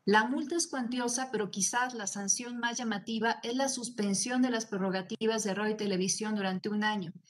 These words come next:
Es una sanción sin precedentes porque aunque en dos mil quince ya se impuso al Partido Verde una sanción consistente en la interrupción total de tiempo en radio y televisión, solo fue por un día de campaña en el ámbito nacional.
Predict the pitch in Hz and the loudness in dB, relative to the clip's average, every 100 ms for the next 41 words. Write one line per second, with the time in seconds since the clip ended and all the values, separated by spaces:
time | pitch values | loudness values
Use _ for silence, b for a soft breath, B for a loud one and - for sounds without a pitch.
0 | B B _ - 349 330 311 254 220 - | B B _ 2 2 0 -6 -6 -4 -4
1 | 233 240 240 - 240 240 233 220 196 196 | -4 -4 -4 -2 0 0 -2 -4 -2 -2
2 | 185 214 - - 202 180 202 196 202 214 | -2 -4 -6 -2 -2 0 0 2 2 2
3 | 214 294 - 269 285 - 208 226 240 277 | 2 0 0 -2 -2 -2 -4 -4 -4 -4
4 | 254 247 269 226 185 196 196 220 214 214 | -4 -2 0 0 0 -2 0 2 2 2
5 | 214 220 - 233 254 269 233 202 - 233 | 0 -2 -2 2 4 4 0 -4 -4 -2
6 | 233 220 190 190 - 220 220 226 226 - | 0 0 0 -2 0 0 2 0 -2 -6
7 | - _ 262 277 294 269 208 214 - 247 | -20 _ 0 2 -2 -2 -4 -4 -4 -4
8 | 233 233 202 226 233 240 - - 190 196 | -2 -2 0 4 4 2 -6 -2 -2 2
9 | 233 226 226 196 220 220 196 185 185 - | 2 4 4 2 0 0 -2 0 0 0
10 | 220 220 B B B - - 285 277 277 | -2 -2 B B B -4 -2 0 -4 -4
11 | 269 262 240 240 233 233 233 233 233 214 | -6 -8 -4 -6 -4 -6 -4 -2 -2 0
12 | 190 185 220 220 247 240 196 190 202 208 | 2 6 6 4 0 2 4 6 4 2
13 | 208 208 202 196 196 208 208 220 214 | 0 -4 -4 -2 0 2 4 4 0